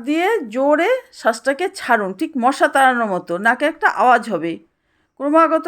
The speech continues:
টানুন, ছাড়ুন, টানুন, ছাড়ুন, এভাবে আপনি করুন। এইভাবে আপনাকে করতে হবে কুড়ি বার। কিন্তু আপনার একবারে কুড়ি বার করতে অসুবিধা হলে আপনি পাঁচবার করুন, ছাড়ুন,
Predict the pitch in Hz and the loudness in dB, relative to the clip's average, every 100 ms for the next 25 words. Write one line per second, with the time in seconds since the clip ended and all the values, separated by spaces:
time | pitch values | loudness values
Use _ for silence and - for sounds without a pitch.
0 | 320 - 262 294 392 415 - 220 214 185 | -2 0 2 0 -2 -6 -2 -2 0 -6
1 | 196 254 285 392 392 285 208 175 170 - | -2 0 0 -2 -4 -2 -2 -2 -6 -10
2 | _ _ _ - 262 294 320 320 339 403 | _ _ _ -8 -4 0 2 2 0 -4
3 | 311 240 175 170 185 _ _ _ _ _ | 0 2 0 -6 -10 _ _ _ _ _
4 | _ _ _ - 254 302 320 311 311 302 | _ _ _ -8 -2 0 2 2 2 -2
5 | 302 311 311 339 349 392 330 320 294 180 | -2 -6 0 0 2 0 0 2 2 2
6 | - - - - _ _ _ _ _ _ | 0 -4 -20 -20 _ _ _ _ _ _
7 | _ _ _ _ _ 254 254 269 226 269 | _ _ _ _ _ -12 -2 2 2 2
8 | 285 254 226 247 294 294 247 262 277 285 | 4 4 2 0 0 -2 -2 0 0 -2
9 | 269 277 247 277 262 294 311 370 466 - | -2 0 0 -4 -2 2 2 0 -2 -6
10 | 233 262 269 220 226 269 269 285 320 415 | -6 -4 2 2 2 0 0 0 -2 -4
11 | 427 _ _ - 220 240 294 | -8 _ _ -2 0 0 -2